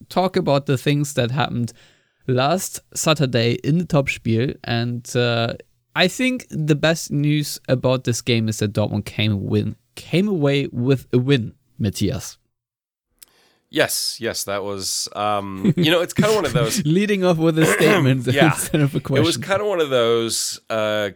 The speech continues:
Speaker 2: games where afterwards I, I had a lot of sympathies for Eintracht Frankfurt fans.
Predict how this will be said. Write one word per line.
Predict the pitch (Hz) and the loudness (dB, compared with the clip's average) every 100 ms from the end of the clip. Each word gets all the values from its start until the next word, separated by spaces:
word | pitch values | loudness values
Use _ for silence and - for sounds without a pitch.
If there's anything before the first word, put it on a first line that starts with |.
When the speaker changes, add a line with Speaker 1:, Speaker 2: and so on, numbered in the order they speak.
| - | -6
Speaker 2:
games | 120 117 113 107 104 98 - - _ _ _ | 0 2 2 -2 -4 -6 -6 -8 _ _ _
where | 110 120 | -2 -2
afterwards | 107 120 131 131 110 98 92 90 82 - - - - _ _ _ _ | 0 -2 -2 -6 -6 -4 -4 -6 -6 -8 -10 -20 -20 _ _ _ _
I, | 110 117 117 - | -2 0 -2 -4
I | 101 | -4
had | 107 104 127 131 | -4 -2 0 2
a | 127 113 | 2 0
lot | 104 107 117 | 0 2 2
of | 127 117 | 0 -2
sympathies | - - 123 127 135 - 127 117 107 | -2 -2 -4 -6 -10 -8 -8 -6 -6
for | 110 | -6
Eintracht | - 104 107 107 | -4 -6 -6 -6
Frankfurt | - 104 104 104 90 | -6 -8 -6 -8 -10
fans. | - 90 98 123 190 226 - - | -8 -8 -4 -4 -6 -6 -8 -8